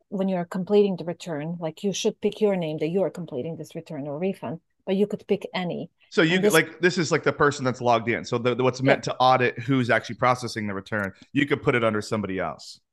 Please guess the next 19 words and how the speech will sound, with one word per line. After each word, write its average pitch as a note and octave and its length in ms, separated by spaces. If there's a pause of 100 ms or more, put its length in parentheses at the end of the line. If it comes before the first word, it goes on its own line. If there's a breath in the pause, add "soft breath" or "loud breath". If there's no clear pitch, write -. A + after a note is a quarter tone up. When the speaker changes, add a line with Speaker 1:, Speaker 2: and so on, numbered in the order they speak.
(280)
Speaker 1:
Correct. E3+ 560
So - 160
you G#3 220
go A#3+ 280
in, G#3 240
you F#3 100
get F3+ 200
the G#3+ 100
phone G3 360
call, F#3+ 260
customer F3+ 340
says, F3 260
"I E3+ 60
didn't E3 300
get D#3 160
it," D3+ 160
whatever. D#3+ 420
It D#3+ 180
was E3 300